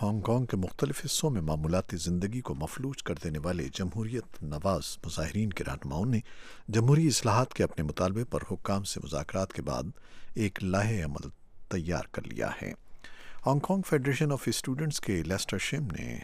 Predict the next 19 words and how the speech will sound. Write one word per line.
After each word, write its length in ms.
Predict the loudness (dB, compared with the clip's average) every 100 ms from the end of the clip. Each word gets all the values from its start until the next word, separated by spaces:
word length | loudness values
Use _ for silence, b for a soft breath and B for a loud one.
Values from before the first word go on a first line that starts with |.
| 0
ہانگ 160 | 2 4
کانگ 260 | 4 4 2
کے 120 | -2
حکومتی 400 | 0 0 0 0
عہدیداروں 480 | -2 0 4 6 6 B B B B 4
اور 140 | 4
مظاہرین 480 | 6 6 6 6 4
کی 100 | 2
قیادت 420 | 4 6 6 2
کے 60 | -2
درمیان 400 | -2 2 2 2 2
آئندہ 360 | 4 4 2 0
کی 100 | 0
ملاقاتوں 580 | 0 0 2 0 2 -2
کے 120 | -2
لیے 300 | -2 -2 -2 -4 -6 -6
جزیات 640 | -4 -2 0 0 0 0
طے 140 | 0 0
کیں۔ 180 | -4 -6